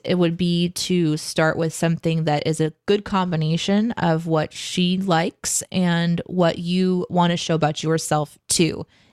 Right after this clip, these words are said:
Dating is not about trying to keep a person. It's about showing who you are, because if they don't like you, you wanna know pretty early on if you're wasting your precious time. <laughs> Because, like,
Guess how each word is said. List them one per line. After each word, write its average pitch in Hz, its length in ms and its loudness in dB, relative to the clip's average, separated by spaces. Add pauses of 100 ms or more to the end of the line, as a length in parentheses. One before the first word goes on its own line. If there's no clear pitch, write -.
(120)
Dating 226 500 -2
is 175 320 0
not 175 220 0
about 180 300 0
trying 185 240 0
to 160 80 -2
keep - 360 0
a 285 60 0
person. 311 540 -2 (360)
It's 180 180 -2
about 170 300 0
showing 180 420 0
who 247 80 2
you 233 280 0
are, 233 340 0 (160)
because 170 320 2
if 151 160 -2
they 175 140 2
don't 233 180 0
like 220 300 -2
you, 285 140 2 (140)
you 185 100 2
wanna 220 180 0
know 220 240 0
pretty 190 380 0
early 165 280 2
on 185 300 2
if - 180 0
you're 156 120 2
wasting 180 420 0
your 202 80 0
precious 151 400 -2
time. 165 380 0
<laughs> - 1000 -4
Because, 185 680 0 (100)
like, 185 300 0